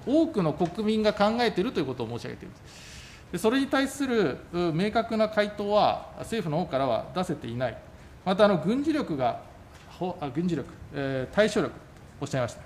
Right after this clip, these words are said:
防衛力が。防衛力があるとおっしゃいましたけれども、まあ、今まさに、あの、与党の中でも議論されていると思いますが、あの、敵基地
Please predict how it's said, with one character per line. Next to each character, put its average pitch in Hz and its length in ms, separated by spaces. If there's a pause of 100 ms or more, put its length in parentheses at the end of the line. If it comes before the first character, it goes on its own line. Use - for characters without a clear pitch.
防 180 140
衛 214 80
力 123 200
が。 - 80 (580)
防 196 160
衛 262 100
力 220 240
が 180 120
あ 233 60
る 220 80
と 139 120
お - 20
っ 151 40
し - 120
ゃ 208 40
い 214 40
ま 214 100
し - 80
た - 80
け 143 100
れ 127 80
ど 117 120
も、 123 320 (400)
ま 180 220
あ、 180 40
今 190 300
ま 190 120
さ 214 140
に、 139 260
あ 156 180
の、 156 240 (120)
与 208 140
党 190 140
の 156 60
中 165 220
で 165 80
も 160 140
議 156 80
論 160 120
さ 143 120
れ 143 80
て 156 80
い - 20
る 139 60
と 156 80
思 156 120
い 156 40
ま 160 100
す 139 140
が、 113 160 (460)
あ 180 140
の、 175 100
敵 196 240
基 190 120
地 - 220